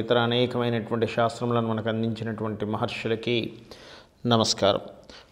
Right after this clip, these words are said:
హయగ్రీవ హయగ్రీవ హయగ్రీవేతి యో వదేత్ తస్య నిస్సరతే వాణి జిహ్నుకన్యా ప్రవాహవత్. ప్రేక్షకులందరికీ కూడా నమస్కారం. నేను మీ నానాజీ పట్నాయక్. మనం ఈరోజు రెండు వేల ఇరవై రెండవ సంవత్సరంలో మీకు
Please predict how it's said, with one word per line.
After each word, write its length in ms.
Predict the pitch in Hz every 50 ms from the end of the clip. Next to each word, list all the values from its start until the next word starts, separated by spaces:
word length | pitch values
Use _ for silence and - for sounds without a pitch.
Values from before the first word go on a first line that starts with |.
| - -
హయగ్రీవ 500 | 139 135 143 135 123 139 139 139 131 127 120 117
హయగ్రీవ 480 | 123 120 120 110 107 117 117 120 113 113 90
హయగ్రీవేతి 680 | 113 110 110 107 110 107 107 107 104 107 107 104 104 107 104
యో 80 | 104 101 101
వదేత్ 380 | 107 101 107 107 110 110 110 - -
తస్య 300 | 117 110 - - - 113 107
నిస్సరతే 500 | 107 104 104 - 110 104 104 104 107 104 104 101
వాణి 280 | 101 101 101 101 101 101 101 98 98 104
జిహ్నుకన్యా 580 | 104 110 104 101 101 104 98 98 101 101 98 95 98 - -
ప్రవాహవత్. 680 | 101 101 92 92 98 - 107 104 101 98 - - - - - -
ప్రేక్షకులందరికీ 680 | 139 139 135 - 143 139 139 135 131 123 123 120 123 120 113 117
కూడా 140 | 113 113 107 - - - - - - - - - - 107 113
నమస్కారం. 440 | 120 120 - - - 151 151 170 180 170 127
నేను 120 | 113 113 113
మీ 60 | 110 107 104
నానాజీ 280 | 107 110 113 110 113 120
పట్నాయక్. 440 | 117 - 135 131 139 156 151 - - - - - - - - - 127 127
మనం 160 | 139 147 151 151 147
ఈరోజు 280 | 143 143 139 143 175 160 123 127 139 160 - - - - - - 127 127
రెండు 180 | 143 151 156 160 165
వేల 200 | 170 170 170 170 165 - - 135
ఇరవై 300 | 139 143 147 151 160 160 151 139
రెండవ 240 | 139 135 135 143 143 139 143
సంవత్సరంలో 720 | 139 127 110 127 123 - - - 123 117 117 117 120 127 139 - - - - - - 135
మీకు 240 | 139 139 135 151 135